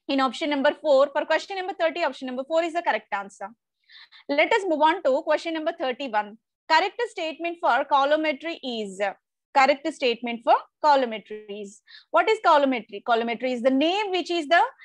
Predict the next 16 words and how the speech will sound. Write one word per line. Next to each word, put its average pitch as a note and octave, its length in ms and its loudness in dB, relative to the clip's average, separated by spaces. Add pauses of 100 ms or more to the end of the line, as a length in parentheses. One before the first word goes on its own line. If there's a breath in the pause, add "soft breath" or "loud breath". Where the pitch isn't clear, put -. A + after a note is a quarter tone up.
(300 loud breath)
uh, C#4 320 4
which F#4 400 -12
is E4 160 -10
the E4 100 0
group F#4 560 2
of, F4 280 4 (160)
uh, C#4 100 0
different F4 360 -4
kind E4 280 0
of F4 60 -6 (100)
analytical D4+ 640 -4
methods, A#3+ 600 -8
different E4 380 -2
analytical D#4 580 0
chem-, C#4 320 -2
uh, B3 120 -2